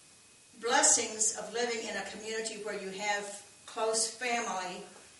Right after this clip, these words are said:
is really kind of foreign to me because for twenty-five years I lived in Florida where only my next door neighbors and about thirty friends, mostly British,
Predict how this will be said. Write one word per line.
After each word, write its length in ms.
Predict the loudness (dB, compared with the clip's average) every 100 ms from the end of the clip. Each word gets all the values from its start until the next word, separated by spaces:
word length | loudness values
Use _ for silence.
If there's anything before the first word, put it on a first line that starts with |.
| -20 -20 -20 -20 -20 -20 -20 -12 -4
is 400 | -2 -2 -6 -12 -20 -16 -2
really 400 | 2 2 2 -2 -8 -12
kind 200 | -6 -4
of 40 | -4
foreign 420 | -2 0 0 0
to 180 | -2 -4
me 140 | -6
because 440 | -6 -6 -4 -4 -6 -10 -10
for 80 | -8
twenty-five 600 | -6 -4 -2 2 2 2 0
years 300 | 0 0 -2
I 120 | -2
lived 160 | -2 -2
in 80 | -8
Florida 480 | -4 0 0 0 -4 -8 -16 -20 -4
where 340 | 2 2 2 0
only 240 | 0 0 -2 -4 -8 -16 -20 -20 -18 -18 -18
my 140 | -4 -2
next 300 | 0 0 0
door 140 | 0
neighbors 460 | 0 -2 -2 0 0
and 140 | -2
about 380 | -2 -2 -2 -4
thirty 320 | -2 -2 -2
friends, 600 | -4 -4 -2 -2 -2 -4
mostly 320 | -4 -4 -4 -8
British, 560 | -6 -6 -6 -8 -10